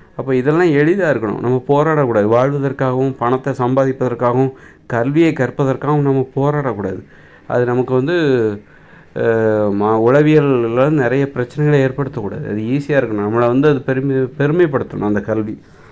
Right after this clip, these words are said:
அது நம்மை சிறுமைப்படுத்தி விடக்கூடாது. உனக்கு ஒன்றும் தெரியவில்லை என்று கூறி அந்த கல்வி நம்மளை சிறுமைப்படுத்தி விடக்கூடாது. அதனால கல்வி பத்தி நான் ஏன் வந்து, ஆ, அடிக்கடி வலியுறுத்துகிறேன் அப்படின்னா, தாய்மொழி கல்வியை பத்தி ஏன் வலியுறுத்துகிறேன்னா,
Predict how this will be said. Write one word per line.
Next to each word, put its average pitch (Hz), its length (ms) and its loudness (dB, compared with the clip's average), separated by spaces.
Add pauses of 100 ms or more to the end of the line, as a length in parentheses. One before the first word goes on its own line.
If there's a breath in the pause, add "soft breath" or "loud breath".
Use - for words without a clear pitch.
(160 loud breath)
அது 131 160 2
நம்மை 127 320 0
சிறுமைப்படுத்தி 143 520 2
விடக்கூடாது. 101 500 -2
உனக்கு 120 280 -2
ஒன்றும் 131 280 0
தெரியவில்லை 127 480 2
என்று 123 220 -2
கூறி 127 260 -2
அந்த 127 200 -2
கல்வி 123 320 -2
நம்மளை 127 300 0
சிறுமைப்படுத்தி 131 640 -4
விடக்கூடாது. 98 480 -10 (1200 loud breath)
அதனால 135 240 0
கல்வி 143 440 -2
பத்தி 135 280 -2
நான் 127 240 0
ஏன் 135 200 0
வந்து, 127 240 0 (200)
ஆ, 117 40 4 (520 loud breath)
அடிக்கடி 123 420 0
வலியுறுத்துகிறேன் 110 800 0
அப்படின்னா, 104 400 -6
தாய்மொழி 123 460 -2
கல்வியை 110 340 -2
பத்தி 104 300 -6
ஏன் 107 220 -4
வலியுறுத்துகிறேன்னா, 107 1000 -4